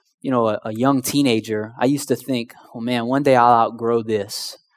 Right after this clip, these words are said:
And now that I'm twenty-six, I'm realizing I'm watching adults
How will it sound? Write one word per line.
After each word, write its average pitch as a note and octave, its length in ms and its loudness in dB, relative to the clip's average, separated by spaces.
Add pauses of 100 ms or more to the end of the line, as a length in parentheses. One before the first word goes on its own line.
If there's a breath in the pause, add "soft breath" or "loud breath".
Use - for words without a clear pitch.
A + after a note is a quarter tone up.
(280)
And A2+ 300 -6
now A#2 320 0
that A#2 120 -2
I'm A2+ 140 -4
twenty-six, B2 640 -2
I'm A#2 100 -6
realizing A2+ 580 2
I'm A2 200 -4
watching A#2 340 -2
adults A2+ 380 -4